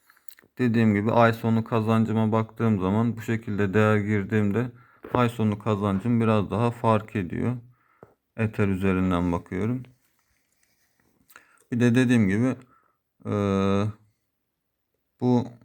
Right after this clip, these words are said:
Hivos'ta eğer iki tane rig çalıştırmak zorunda kalıyorsanız, e, iki tane farklı hesabı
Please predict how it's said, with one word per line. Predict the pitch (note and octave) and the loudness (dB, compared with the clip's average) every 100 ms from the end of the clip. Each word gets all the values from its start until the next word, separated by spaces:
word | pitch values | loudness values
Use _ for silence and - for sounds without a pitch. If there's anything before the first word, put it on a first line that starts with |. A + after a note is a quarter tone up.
| _ _ _ _ _ C3 | _ _ _ _ _ 0
Hivos'ta | B2+ A#2+ A2 G#2 - _ A#2+ A#2 A2+ - _ | 2 2 2 0 -6 _ -4 -4 -4 -12 _
eğer | A2 A2 A2+ A2 - | 0 2 2 -2 -16
iki | - - | -18 -8
tane | A#2+ A2+ A2 | -4 0 0
rig | A2 A2 | -2 -4
çalıştırmak | A2+ A2 A2 A2+ A2+ A2 | -6 -6 -4 -2 0 0
zorunda | G#2 G2+ F#2+ F2+ - | -2 -2 -2 -4 -4
kalıyorsanız, | A2 A#2+ B2 A#2+ A#2 A2+ A2+ - _ _ _ _ _ _ _ | -2 0 0 -2 -2 -2 -4 -12 _ _ _ _ _ _ _
e, | G2 F#2 F#2+ | -4 -2 -2
iki | A2 - A#2 | -4 -8 -2
tane | A#2+ A2+ A2 | 0 2 0
farklı | A2+ A2 A2 B2 | 0 -2 -2 -4
hesabı | A2+ A2 A2 A2 A#2 B2 | -4 -2 0 0 -2 -6